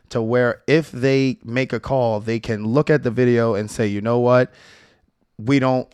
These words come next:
we don't wanna, uh, we wanna pick up that flag. We don't wanna agree with that." But they won't do it.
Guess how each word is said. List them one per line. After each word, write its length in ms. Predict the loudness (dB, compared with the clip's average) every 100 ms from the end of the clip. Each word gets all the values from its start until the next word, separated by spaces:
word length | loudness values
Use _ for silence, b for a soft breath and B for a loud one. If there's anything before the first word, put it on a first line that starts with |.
| _
we 180 | -6 -4
don't 180 | -2 -4
wanna, 200 | -4 -4
uh, 280 | -2 -4 -4
we 120 | -6
wanna 160 | -8
pick 260 | -6 -6 -2
up 140 | -2
that 180 | 0 0
flag. 400 | 0 0 0 0
We 160 | -2 -2
don't 140 | -2
wanna 160 | -4 -4
agree 180 | -4 -4
with 140 | -4
that." 260 | -6 -8 -4
But 140 | -2
they 140 | 0 2
won't 260 | 0 0
do 180 | 0 0
it. 140 | -2